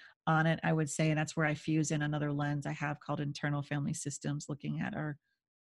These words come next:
complex internal systems. So at the same time, the actual experience of it emotionally and physically and psychologically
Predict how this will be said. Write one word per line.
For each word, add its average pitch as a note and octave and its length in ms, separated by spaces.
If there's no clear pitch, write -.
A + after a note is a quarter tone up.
complex D#3 600
internal D#3+ 440
systems. - 560
So D#3+ 260
at E3 180
the E3 60
same E3 260
time, D#3+ 360
the - 160
actual D#3+ 560
experience D#3+ 880
of E3+ 140
it F#3 320
emotionally D3+ 500
and C#3+ 140
physically F3 920
and D3+ 140
psychologically D3 1080